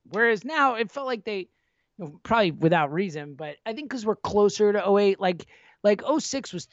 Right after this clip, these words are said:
thirteen years after ninety-three, and ninety-three was, like, a one single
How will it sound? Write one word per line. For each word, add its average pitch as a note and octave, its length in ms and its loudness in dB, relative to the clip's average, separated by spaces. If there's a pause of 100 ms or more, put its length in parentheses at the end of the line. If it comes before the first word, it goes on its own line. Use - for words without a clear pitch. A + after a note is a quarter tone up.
(140)
thirteen G#3+ 800 -6
years G#3+ 400 -2
after D3+ 320 -4
ninety-three, D3+ 520 -2
and F3+ 120 -2
ninety-three C4 480 -2
was, G#3+ 140 2
like, F#3+ 120 4
a F3+ 60 6
one A3 600 2
single G#3+ 680 0